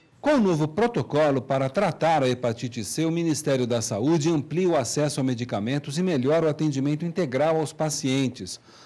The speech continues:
Para este portador do vírus da doença, as novas medidas trazem vários benefícios.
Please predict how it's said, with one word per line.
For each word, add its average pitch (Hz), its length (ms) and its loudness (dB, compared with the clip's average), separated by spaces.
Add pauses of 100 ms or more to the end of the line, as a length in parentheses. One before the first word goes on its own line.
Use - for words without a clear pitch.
(120)
Para 160 240 4
este 156 300 0
portador 143 720 0
do 117 100 -2
vírus 117 360 0
da 107 100 0
doença, 131 540 -2 (280)
as 180 200 0
novas 226 320 0
medidas 165 420 2
trazem 170 400 0
vários 139 260 2
benefícios. 139 840 -2